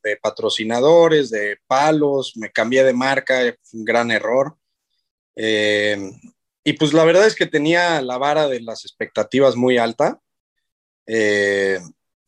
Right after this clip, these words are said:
y, pues, creo que me, me presioné de más y, pues, no sé, tal vez un poquito.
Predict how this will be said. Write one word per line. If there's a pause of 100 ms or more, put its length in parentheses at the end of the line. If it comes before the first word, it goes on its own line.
y,
pues,
creo
que
me,
me
presioné
de
más (920)
y, (400)
pues,
no
sé,
tal
vez
un
poquito.